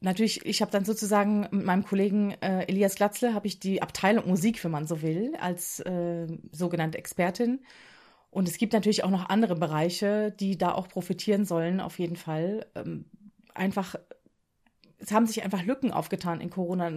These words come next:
bei vielen Künstlerinnen und Künstlern. Und die können eben durch diese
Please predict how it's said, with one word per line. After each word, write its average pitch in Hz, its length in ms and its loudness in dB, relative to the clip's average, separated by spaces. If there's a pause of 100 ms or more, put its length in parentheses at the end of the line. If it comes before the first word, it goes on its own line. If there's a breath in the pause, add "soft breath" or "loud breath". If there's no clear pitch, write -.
bei 180 160 -2
vielen 185 360 0
Künstlerinnen 180 480 -4
und 156 60 -10
Künstlern. 175 540 -4 (840 loud breath)
Und 190 160 -4
die 208 100 0
können 208 320 2
eben 190 220 0
durch 185 160 0
diese 180 260 0